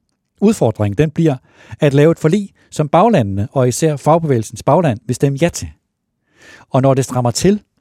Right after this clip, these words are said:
om halvanden måned, så vil der opstå en række taktisk komplicerede og meget krævende dilemmaer. Et eksempel.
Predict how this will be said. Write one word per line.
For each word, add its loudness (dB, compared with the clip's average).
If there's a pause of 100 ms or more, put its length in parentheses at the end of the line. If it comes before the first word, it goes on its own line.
(200)
om 0
halvanden -2
måned, 2 (500)
så -2
vil 2
der 2
opstå 0
en -4
række 0 (100)
taktisk -6
komplicerede -2
og -4
meget 0
krævende -2 (120)
dilemmaer. -2 (760)
Et 2
eksempel. -6